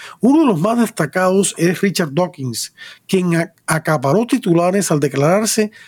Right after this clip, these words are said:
cristiano cultural, son sus palabras. Y siguió diciendo, "No soy creyente,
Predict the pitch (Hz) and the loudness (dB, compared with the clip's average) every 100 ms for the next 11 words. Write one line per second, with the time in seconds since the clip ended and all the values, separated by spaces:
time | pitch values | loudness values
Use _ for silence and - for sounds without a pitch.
0 | - _ _ _ _ _ - 165 156 - | -20 _ _ _ _ _ -2 0 0 -2
1 | 185 220 262 262 - 175 143 135 147 147 | -2 0 2 0 0 0 0 0 0 0
2 | 123 120 - 151 247 - 135 196 160 127 | -2 -6 -2 0 2 0 0 0 -2 -6
3 | - - _ _ _ _ _ _ _ 165 | -18 -20 _ _ _ _ _ _ _ -2
4 | - 143 202 202 - 196 156 127 - _ | 0 0 2 0 0 0 0 -2 -6 _
5 | _ 156 208 - 254 262 240 175 151 214 | _ 0 2 2 0 0 -2 -2 0 0
6 | 196 - 120 127 | -2 -4 -12 -16